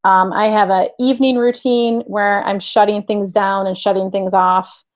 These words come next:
Um, I pay attention more and more to what I need despite all the people that may need me in my life. And I know that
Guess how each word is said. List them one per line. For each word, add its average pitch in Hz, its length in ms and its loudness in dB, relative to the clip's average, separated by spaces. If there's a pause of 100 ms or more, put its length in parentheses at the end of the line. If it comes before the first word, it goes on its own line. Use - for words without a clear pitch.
(420)
Um, 185 380 0
I 233 280 4
pay 240 300 4
attention 214 640 -2
more 190 160 0
and 208 120 -2
more 190 260 0
to 220 140 -6
what 180 340 2 (680)
I 208 260 4
need 214 360 -2
despite 208 600 0 (680)
all 202 320 4
the 214 80 -2
people 220 360 -4
that 202 200 0
may 190 140 -6
need 196 240 -8
me 202 160 -6
in 202 80 -6
my 180 140 -6
life. 190 480 -4 (800)
And 202 340 -2 (1080)
I 220 300 2
know 214 380 2
that 220 280 0